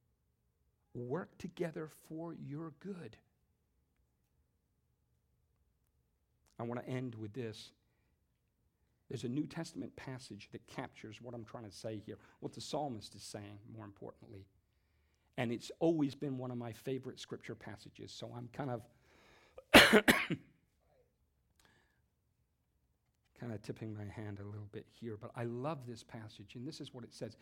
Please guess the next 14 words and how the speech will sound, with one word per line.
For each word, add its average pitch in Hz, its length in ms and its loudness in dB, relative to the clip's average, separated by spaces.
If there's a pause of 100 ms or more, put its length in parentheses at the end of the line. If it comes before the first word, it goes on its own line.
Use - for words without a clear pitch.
(160)
It's 139 160 -6
right 160 180 2
at 151 120 -6
the 127 160 -2
end 135 240 -4
of 107 100 -8 (220)
the 120 60 -10
book 117 260 -10
of 113 80 -8 (440)
Jude, 113 480 -4
and 131 100 -4
it's 127 180 -8
a 123 40 -6
doxology, 120 840 -10